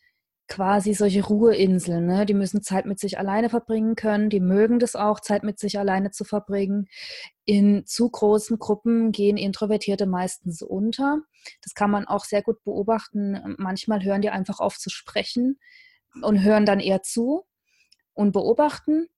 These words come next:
Ähm, das wirkt dann manchmal auf das Umfeld ein bisschen unhöflich, als würde man sich nicht interessieren für andere. Das ist aber nicht so. Bei den meisten ist es so, dass die eben, ja, sich ihre Umgebung ganz genau anschauen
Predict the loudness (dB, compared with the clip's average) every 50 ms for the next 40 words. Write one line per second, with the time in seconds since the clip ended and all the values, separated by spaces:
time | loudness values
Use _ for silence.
0 | -20 -20 _ _ _ _ _ -4 -2 0 2 2 0 2 2 2 2 2 0 0
1 | 0 2 2 2 2 0 0 0 0 0 0 2 2 2 2 4 4 2 2 0
2 | -4 -10 -18 -20 -12 -10 -10 -8 -4 -2 -2 -2 -2 0 0 2 4 4 4 2
3 | 0 -2 -6 -8 -8 -8 -6 -6 -6 -6 -2 2 2 2 4 4 4 2 2 0
4 | -2 0 2 2 2 2 0 0 -4 -4 -2 -2 -2 0 0 0 -2 -4 -4 -6
5 | -6 -6 -6 -6 -6 -8 -8 -10 -12 -4 0 0 0 2 0 -2 -2 -2 -2 -2
6 | -4 -4 -4 -4 -4 -4 -6 -6 -6 -4 -4 -2 -2 -4 -4 -6 -6 -8 -8 -8
7 | -6 -4 -4 -6 -8 -10 _ _ _ _ -8 -4 -2 0 2 2 2 2 0 0
8 | -4 -6 -6 -4 -2 -2 0 0 0 0 0 -2 -2 -2 -2 -2 0 -2 -4 -4
9 | -6 -6 -4 -2 0 0 2 2 0 0 -4 -8 _ _ _ -6 -6 -6 -6 -6
10 | -6 -2 0 2 2 2 2 0 0 0 0 -2 -4 -6 -4 -2 -2 -2 -2 -4
11 | -6 -4 -4 -4 -2 -2 0 0 0 0 0 0 0 0 -2 -2 -4 -4 -2 -2
12 | -2 -2 -2 -2 -2 -4 -4 -2 -2 -2 0 0 -2 -4 -6